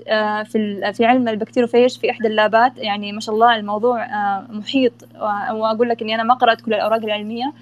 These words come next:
ولكن هذا السؤال يستحق البحث عنه. ولكن خليني أقول لك على شغلة. في، خليني أعطيك، أعطيكم سيناريو معين هنا حقيقي، حقيقي بيصير. في بعض الإصابات، آه، لما يصاب الإنسان بالجروح، بالحروق،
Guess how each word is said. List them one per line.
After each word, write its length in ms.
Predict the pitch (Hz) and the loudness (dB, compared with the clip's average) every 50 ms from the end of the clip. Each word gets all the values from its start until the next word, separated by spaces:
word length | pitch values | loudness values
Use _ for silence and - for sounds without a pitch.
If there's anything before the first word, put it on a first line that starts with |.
| - - _ - - | -20 -20 _ -2 0
ولكن 220 | 247 254 254 269 | 2 2 2 2
هذا 160 | 254 254 247 | 2 2 2
السؤال 360 | 233 233 - - 233 240 254 | 2 -2 0 2 4 4 4
يستحق 320 | 240 226 - 233 - 247 233 240 233 - 208 208 - | 2 0 -2 -4 -4 -4 -4 -2 -2 -2 -2 -2 0
البحث 260 | 185 226 - - - | 0 0 0 0 -2
عنه. 280 | 208 196 190 185 185 185 - - - - - - - | -4 -4 -4 -4 -8 -12 -12 -18 -20 -20 -20 -4 2
ولكن 360 | - 226 262 254 247 247 208 | 4 6 6 6 4 2 -6
خليني 260 | 202 - 240 269 277 262 | -6 -2 -2 0 0 0
أقول 140 | 233 262 | -2 -2
لك 100 | 240 220 | -4 -4
على 140 | 196 180 196 | -6 -8 -8
شغلة. 320 | 190 - 190 190 180 - - - - - - - - - - - - - - | -8 -8 -8 -8 -8 -8 -12 -12 -18 -20 -20 -20 -20 -20 -20 -20 -20 -10 -2
في، 420 | - 277 294 311 311 320 311 - - | 0 2 2 4 4 2 2 2 2
خليني 260 | - 247 269 311 277 | 0 0 2 2 2
أعطيك، 240 | 233 226 - 269 269 - - | 2 2 0 -2 -4 -2 -4
أعطيكم 320 | - 208 - 269 269 - 214 | -2 0 0 0 0 0 -4
سيناريو 440 | - - 202 196 196 196 190 190 | -2 -2 0 0 0 0 0 -2
معين 400 | 190 196 196 202 208 202 196 190 | -2 -2 -2 -2 -2 -2 -4 -4
هنا 420 | 185 196 190 185 - - - - - - | -6 -6 -6 -6 -6 -8 -8 -10 -2 2
حقيقي، 340 | - 214 208 233 254 240 - | 2 4 4 4 2 2 0
حقيقي 400 | - - 220 - 247 233 - 202 | -4 -2 2 4 2 4 2 -2
بيصير. 400 | 180 180 190 - - 190 - - - - - - - - - - - - - | -4 -4 -4 -4 -2 -2 -2 -4 -6 -14 -20 -20 -20 -20 -20 -20 -20 -4 2
في 100 | - 330 | 2 4
بعض 180 | 330 330 285 254 | 6 6 4 6
الإصابات، 520 | 247 226 233 - 226 220 233 254 269 262 | 4 2 2 2 2 4 4 4 4 2
آه، 240 | - - 226 214 214 | -2 -2 -2 -2 0
لما 240 | 202 214 214 220 220 | -2 -2 0 0 0
يصاب 360 | 220 226 220 226 - 277 262 | -2 -4 -2 0 2 2 2
الإنسان 400 | 240 202 226 214 - 247 247 240 | 2 -2 -4 -2 -2 0 0 0
بالجروح، 520 | 208 214 196 196 202 208 220 294 - - - _ - | 0 -2 -2 -2 0 0 0 0 -2 -8 -14 _ -14
بالحروق، 540 | - 202 214 - - 233 226 254 330 - - | -4 -2 -2 0 2 4 4 4 4 2 -4